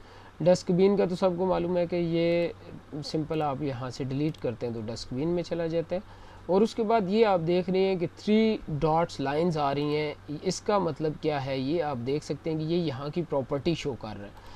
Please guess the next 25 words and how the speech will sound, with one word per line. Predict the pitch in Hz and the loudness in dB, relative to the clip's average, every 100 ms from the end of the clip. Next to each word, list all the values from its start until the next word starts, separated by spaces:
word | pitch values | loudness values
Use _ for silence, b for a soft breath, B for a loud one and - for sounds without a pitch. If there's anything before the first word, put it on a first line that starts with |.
| B B | B B
आपकी | 151 151 156 | 0 0 0
कौन | 151 170 175 | 0 2 2
सी | 165 170 | 2 0
audio, | 160 160 165 | 2 0 0
कौन | 165 165 | 2 0
सी | 165 | 0
video, | 160 143 156 160 | -2 0 0 0
क्या | 143 165 | 2 0
चीज़ | 156 165 156 | 0 -2 -2
इस्तेमाल | - 147 131 139 | -4 -2 -2 -2
हो | 139 | -2
रही | 135 147 | -2 -2
है, | |
ये | 147 147 | -2 -4
simple | - 120 151 | -4 -6 -4
यहाँ | 147 120 123 | -6 -6 -8
की | 117 | -6
property | 165 127 110 123 123 | -4 -4 -4 -6 -6
शो | 131 | -6
कर | 131 127 | -6 -4
रहा | 139 | -4
है, | 156 | -2
bin | 139 147 | 0 0
की | 117 | -4
property। | 107 98 - 90 | -8 -10 -10 -12